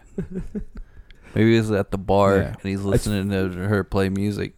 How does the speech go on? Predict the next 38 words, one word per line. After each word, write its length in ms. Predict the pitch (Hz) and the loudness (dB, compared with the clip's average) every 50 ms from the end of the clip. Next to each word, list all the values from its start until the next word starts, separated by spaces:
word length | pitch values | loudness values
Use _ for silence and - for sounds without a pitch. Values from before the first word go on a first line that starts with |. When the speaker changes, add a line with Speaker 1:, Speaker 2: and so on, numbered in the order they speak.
| _ _ _ _ _ _ _ _ - | _ _ _ _ _ _ _ _ -6
Speaker 1:
I 80 | 165 | -2
don't 160 | 170 214 240 240 | 0 2 2 4
even, 140 | 233 233 202 | 2 4 4
I 80 | 185 | 4
was 120 | 196 202 - | 2 2 2
started 200 | - 226 214 170 | 2 0 0 0
thinking. 280 | 165 196 240 240 175 127 | 0 -2 -2 0 0 2
I 40 | 127 | 2
was 80 | 123 | 2
like, 140 | 120 107 - | 0 -2 -4
"Does 80 | - 117 | -6 -8
he 180 | 147 180 - - | -8 -8 -6 -6
ever 220 | 147 151 180 185 | -8 -6 -8 -10
smile 400 | - - - 160 156 165 190 196 | -12 -10 -10 -8 -8 -6 -8 -8
in 40 | 202 | -8
the 60 | 208 | -8
movie?" 340 | 202 208 240 214 180 160 151 - _ _ _ _ _ _ _ _ _ _ _ _ _ _ _ _ - - _ - | -8 -8 -8 -8 -10 -12 -14 -16 _ _ _ _ _ _ _ _ _ _ _ _ _ _ _ _ -20 -20 _ -2
Speaker 3:
Okay, 300 | 160 190 196 156 117 98 - _ _ _ | 0 2 4 2 2 0 -2 _ _ _
it's 100 | - - | -10 -2
another 200 | 160 170 175 180 | 0 2 2 2
thing 420 | 175 165 139 131 135 139 139 - - - - | 2 2 4 4 4 2 -2 -6 -12 -8 0
that, 240 | 127 123 123 120 123 | 2 4 4 4 4
Speaker 2:
Yeah. 60 | 120 | 4
Speaker 3:
uh, 160 | 113 101 - - 117 | 2 2 0 -2 -4
I 60 | 120 | -4
caught 220 | - - 131 127 120 | 0 2 2 2 2
about 140 | 120 120 | 2 0
a 40 | 120 | 2
movie. 440 | 120 120 117 101 101 101 98 104 104 - _ _ _ - | 2 2 2 2 2 2 2 2 -2 -6 _ _ _ -4
Speaker 2:
Okay. 180 | - 123 123 - - | -2 -2 -2 -2 -4
Speaker 3:
Brian 240 | 113 120 123 120 | 0 0 2 2
talking 180 | 110 - 127 120 | 2 0 0 2
about 120 | 120 110 | 2 0
the 60 | 113 85 | 0 0
age 280 | 110 110 107 - - | -2 -2 -2 -4 -6
thing. 320 | - 107 101 98 101 101 _ _ _ _ _ - - _ - | -4 -4 -2 -2 -4 -8 _ _ _ _ _ -20 -20 _ -4
So 140 | - 143 131 | 0 0 0
she's 500 | - - 220 254 269 254 214 160 - | 2 2 4 4 4 4 2 0 -8